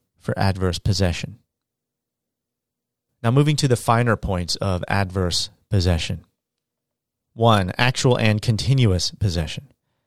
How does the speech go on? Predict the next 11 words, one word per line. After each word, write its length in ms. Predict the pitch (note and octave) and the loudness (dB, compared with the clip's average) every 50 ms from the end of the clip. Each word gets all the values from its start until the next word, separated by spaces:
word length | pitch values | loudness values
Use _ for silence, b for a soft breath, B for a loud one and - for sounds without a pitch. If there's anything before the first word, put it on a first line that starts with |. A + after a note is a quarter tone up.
| _ _ _ _ _ _ _ _ _ - | _ _ _ _ _ _ _ _ _ 4
Adverse 340 | B2+ C3 B2+ B2+ C3 A#2+ - | 4 4 6 6 4 4 4
possessors 600 | - C3 A2 A#2+ B2 A#2 - - A#2 A2 G#2+ G2 | 2 2 4 4 4 4 4 2 2 2 0 0
are 160 | - - A2 | 0 0 2
not 200 | G#2+ A2 A2+ - | 2 2 2 2
required 520 | A#2 A2+ - - A#2+ A2+ A2 G#2+ G#2 F#2+ - | 0 -2 0 2 2 4 4 4 2 0 -2
to 120 | - - | -4 -2
live 340 | G#2 G2+ G#2 B2 C3 C#3 C3 | -2 2 4 4 6 6 4
on 320 | B2+ A2+ G2+ F#2+ F#2 F#2 F#2 | 4 4 4 4 2 2 0
the 120 | G2+ - | -2 -4
occupied 580 | - F2 F2+ - - F#2+ - F2+ F2 E2+ - - | -4 -6 -6 -6 -4 -4 -2 -2 -2 -6 -6 -6
property. 600 | - - F#2+ - F#2 F#2+ - - G#2+ G2+ - | -4 -4 -2 -4 -4 -8 -8 -10 -12 -12 -14